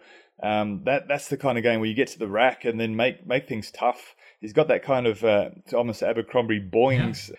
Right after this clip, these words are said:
Speaker 1: He's got that bunny a-, athleticism. So if he can, um, get on the rim, it just would really, it'd be a huge help for this, for this club, and especially bringing points off the bench, uh, just to,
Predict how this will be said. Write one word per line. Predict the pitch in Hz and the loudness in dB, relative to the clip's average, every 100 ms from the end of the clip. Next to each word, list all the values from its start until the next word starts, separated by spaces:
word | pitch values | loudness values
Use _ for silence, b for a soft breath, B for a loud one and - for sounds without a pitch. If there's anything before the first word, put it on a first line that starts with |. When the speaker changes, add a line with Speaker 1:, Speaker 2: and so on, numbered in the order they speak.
| _ | _
Speaker 1:
He's | - | -2
got | 135 | 2
that | 117 101 | 4 4
bunny | 110 127 127 110 101 - | 2 0 0 -4 -8 -10
a-, | 104 107 107 | -8 -6 -6
athleticism. | - 113 131 143 117 104 | -2 2 2 0 -4 -6
So | - 117 110 95 B B B | 0 2 2 0 B B B
if | - 131 | -6 0
he | 147 | 0
can, | 147 123 | 0 0
um, | 113 107 104 | 0 0 0
get | 101 127 | 0 2
on | 120 | 2
the | 104 | 0
rim, | 120 123 104 | 0 0 -2
it | 196 | -6
just | - 120 - | -8 -10 -14
would | 87 120 104 | -10 -8 -6
really, | 113 131 120 85 | -2 0 0 -2
it'd | 113 | -4
be | 120 | -2
a | 113 | -2
huge | - 160 151 - | -2 -2 -2 2
help | 123 95 | 0 0
for | 113 | -4
this, | 110 104 - - - | -4 -6 -12 -16 -10
for | 107 | -8
this | 101 | -8
club, | - - 117 101 | -6 0 2 2
and | 104 | -4
especially | - 131 - 127 | -2 -4 -2 -4
bringing | 113 117 107 | -4 -4 -6
points | - 120 110 107 | -4 -4 -4 -4
off | 107 | -6
the | 104 | -6
bench, | 92 107 104 - - b b b | -6 -4 -6 -12 -16 b b b
uh, | 85 95 | -6 -4
just | 110 - | -4 -2
to, | 113 | -2